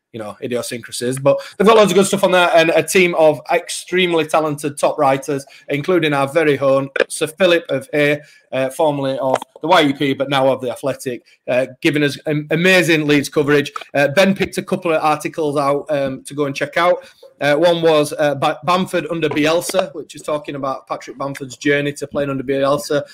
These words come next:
mentioning being left out by, uh, teams and not being happy, um, with certain managers and stuff like that. And also, uh, one on Leicester's season so far. So go check out them articles, uh, by various different writers, and you can get a subscription for a pound a month if you go to theathletic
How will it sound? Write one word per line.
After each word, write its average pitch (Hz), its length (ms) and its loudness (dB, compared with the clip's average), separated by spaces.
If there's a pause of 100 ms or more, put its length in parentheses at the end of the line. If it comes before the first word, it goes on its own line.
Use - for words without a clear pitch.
(160)
mentioning 143 340 -2
being 135 180 0
left 135 220 -2
out 135 220 0
by, 135 260 2 (120)
uh, 131 180 -4
teams 139 440 -4
and 123 140 -6 (240)
not 147 160 -2
being 147 140 4
happy, 143 480 2 (240)
um, 139 400 4
with 143 200 -2
certain 143 260 4
managers 143 400 0
and 135 80 -8
stuff - 200 -10
like 127 120 -2
that. 139 180 0 (320)
And 147 100 2
also, 160 460 4
uh, 139 220 2
one 160 200 2
on 147 220 0
Leicester's 147 640 -2
season 135 460 -6
so 131 240 -6
far. 113 340 -8
So - 140 -16
go 147 160 -2
check 147 260 -8
out 131 160 -4
them 123 140 -8
articles, 127 560 -6 (260)
uh, 117 140 -6
by 123 160 -2
various 127 340 2
different 110 280 -10
writers, 113 320 -4
and 117 120 -8
you 113 80 -8
can 131 120 -6
get 147 120 4
a 135 60 0
subscription 131 560 -4 (240)
for 131 100 0
a 123 60 0
pound 170 240 2
a 135 60 0
month 131 360 -2
if 135 140 -8
you 131 40 -8
go 135 160 2
to 131 280 -2
theathletic 151 560 2